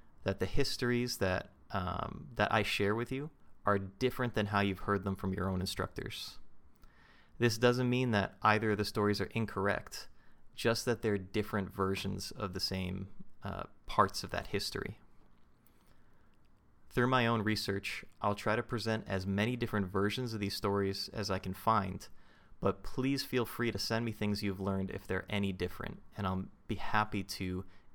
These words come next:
incorporate them into the, the larger picture that we're trying to develop here. So, with this series, I'll be approaching history from two fronts. Uh, first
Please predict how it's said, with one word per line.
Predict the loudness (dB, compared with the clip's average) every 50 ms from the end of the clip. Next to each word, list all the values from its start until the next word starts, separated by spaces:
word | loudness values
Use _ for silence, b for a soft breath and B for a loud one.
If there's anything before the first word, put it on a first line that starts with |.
| -6
incorporate | -4 -4 -2 8 10 10 10 10 8 4 4 4 4 0 -2
them | -4 -4 -4 -2 -4
into | -6 -6 -6
the, | -4 -2 -2 -2 -4 -6 -8 -8
the | -8 -6
larger | -4 -4 -2 0 0 0 0 0 -4 -2
picture | 4 6 6 6 4 0 -2 -2
that | -2 -4 -2
we're | -2
trying | -4 -2 -2 -2 -2 -2
to | -4
develop | -4 -4 -4 -2 -2 -2 -2 -4 -4
here. | -4 -4 -4 -6 -8 -10 -10 -10 -10 -10 -14 -16 -20 -20 -20 -20 -20 -20 -20 -20 -20 -20 -20 -20 -20 -20 -20 -20 B B B B B B B B B B B B B B B -20 -20 -18 -6
So, | -2 4 6 6 6 6 4 -4 -16 -20 -20 -20 _ -20 -20 -20 -20 -20 -20 -20 -20 -20 -20 -20 -20 -20 -20 -12 -6
with | 0 2 2 2 2 0
this | -2 0 0
series, | 0 0 2 2 2 0 -2 -6 -10 -12 -12 -14 -18 -16 -2
I'll | 2 2 4 4 2
be | 0 -2 -2 0 0 0
approaching | -2 -4 -2 2 2 2 2 2 -2 -2 0
history | 2 0 0 0 0 0 2 2 0
from | -2 -4 -6 -4 -2 -2 -2 -2 -2 -4 -6 -8 -10
two | -8 -2 -2 0 -2
fronts. | -2 -2 -4 -4 -4 -4 -6 -8 -8 -8 -10 -12 -16 -20 -20 -20 -20 _ -20 -20 -20 -20 -20 _ _ b b b b b b b b b b b -10 -4
Uh, | -2 -2 0 -2 -4
first | -6 -2 2 4 4 4 4 2 -2 -4 -6 -10